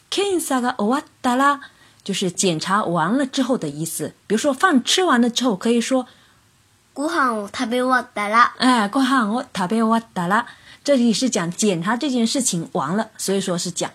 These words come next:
Speaker 1: 病院で検査が終わったら，在
Speaker 2: 弄完什么什么事。
Speaker 1: 哎，在医院检查完了之后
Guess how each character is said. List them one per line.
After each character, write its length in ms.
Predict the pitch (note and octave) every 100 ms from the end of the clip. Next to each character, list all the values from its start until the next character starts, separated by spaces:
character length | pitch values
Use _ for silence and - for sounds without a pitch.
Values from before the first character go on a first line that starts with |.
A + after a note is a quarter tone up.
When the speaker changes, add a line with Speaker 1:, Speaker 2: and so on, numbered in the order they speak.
| - - - - -
Speaker 1:
病 180 | F#3 G#3
院 120 | A3+
で 140 | A3+ G#3
検 360 | - E4 D4+
査 220 | C4 A3+ G#3+
が 180 | D4 -
終 100 | -
わ 160 | A#3 C4
っ 40 | C4 _
た 160 | A#3+ B3
ら， 200 | D#4+ E4+ - - - C#4+
在 100 | D4+
Speaker 2:
弄 20 |
完 140 | A#3
什 160 | B3+ A3+
么 120 | A3
什 120 | - A3
么 100 | G#3+
事。 80 |
Speaker 1:
哎， 380 | C#4 F4 E4+ C#4
在 160 | B3 C4
医 80 | A#3+
院 200 | A#3+ F#3+
检 240 | G#3+ E3+
查 200 | F3+ G3+
完 240 | E3 D#3
了 80 | B3
之 260 | - - D4+
后 400 | C4+ G#4 C4